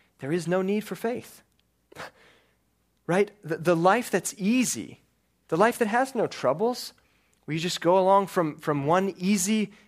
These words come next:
event to the next, nothing's ever difficult, requires no true dependence on God. You may have faith, you may not have faith.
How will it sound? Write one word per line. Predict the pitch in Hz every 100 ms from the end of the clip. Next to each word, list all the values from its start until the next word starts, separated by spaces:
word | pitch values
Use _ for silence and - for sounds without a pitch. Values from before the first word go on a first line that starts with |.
| _
event | 160 151 160 233 226 - - _ _ _
to | 190
the | 180
next, | 185 220 - - - - _ _
nothing's | 151 175 190
ever | 180 165
difficult, | 143 160 170 196 214 214 214 _ _ _
requires | 170 - 220 240 220
no | 247
true | 269 - 262
dependence | - - 285 302 196
on | 135 117
God. | 120 110 53 - _ _ _ _ _ _ _
You | 208
may | 214
have | 156 151 165
faith, | 220 240
you | 240
may | 240 247
not | 277 240
have | 196 127
faith. | - 127 123 - -